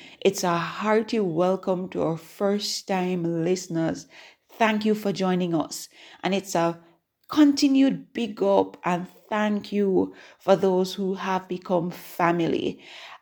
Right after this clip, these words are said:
I just want to use this episode to encourage somebody's heart in prayer. I know that there are just so many things happening to so many of us. It's almost unbearable.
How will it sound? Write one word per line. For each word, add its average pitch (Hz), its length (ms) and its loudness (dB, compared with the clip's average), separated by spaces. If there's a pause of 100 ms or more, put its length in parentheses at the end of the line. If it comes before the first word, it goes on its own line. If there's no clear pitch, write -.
(120)
I 320 300 8
just 285 240 -2
want 254 200 0
to 254 60 0
use 226 360 0
this 208 260 0
episode 190 640 -2
to 190 100 -4
encourage 214 640 -2
somebody's 185 540 0
heart 180 520 -4 (120)
in 175 320 -6
prayer. - 580 0 (720)
I 208 140 4
know 208 240 4
that 190 240 -4
there 185 120 -2
are 185 60 -2
just 185 440 -6
so 202 200 4
many 196 260 -2
things 190 340 -6
happening 180 600 -10
to 170 160 -8
so 202 380 -2
many 185 320 0
of 175 200 -4
us. - 420 0 (360)
It's 208 260 2
almost 202 600 0
unbearable. 175 1200 -2